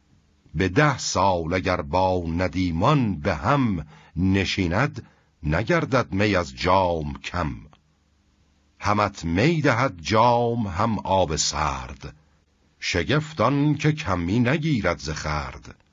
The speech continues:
سوم آن که دارم یکی نوپزشک، که علت بگوید چو بیند سرشک. اگر باشد او سالیان پیشگاه، ز دردی نپیچد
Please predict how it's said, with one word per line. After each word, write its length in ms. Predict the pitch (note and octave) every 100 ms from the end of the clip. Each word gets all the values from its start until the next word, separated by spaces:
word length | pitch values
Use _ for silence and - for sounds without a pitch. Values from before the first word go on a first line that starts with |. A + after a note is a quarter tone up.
| _ _ _ _ _ _ _ _ _ -
سوم 480 | - B2+ E3 F3+
آن 220 | C#3 D#3 D#3+
که 140 | D3+
دارم 520 | B2 A2+ G#2 G#2+ D3
یکی 300 | C3 C#3 C3+
نوپزشک، 1160 | C3+ A#2+ G#2+ F#2 F2+ F2+ A2+ C3 C3 A#2+ - E2+ - _ _
که 180 | - A#2
علت 760 | C3+ C3 A#2 A2+ C3 D#3 - F#2+ A2
بگوید 600 | D#3 D#3+ G#2 E2+ E2 - - _ _
چو 160 | - F#2
بیند 400 | F2+ E2 D2+ D2+
سرشک. 800 | - D2+ D2+ B1+ - - - - _ _ _ _ _ _ _
اگر 340 | G2 G2+ A2
باشد 540 | G#2+ G#2+ A#2+ G2 G#2+ G#2
او 100 | G2+
سالیان 640 | - F2+ F#2+ E2 E2+ D#2+
پیشگاه، 1000 | D2 D#2 D2 D#2+ D2+ G#2+ C3 C3 A2+ A2+ A#2+ _ _ _ _ _ -
ز 140 | D2+ D#2 A#1+
دردی 420 | B1 B2 D#3 C3+ D3+
نپیچد 540 | D3 F2+ D#2+ D#2 C#2+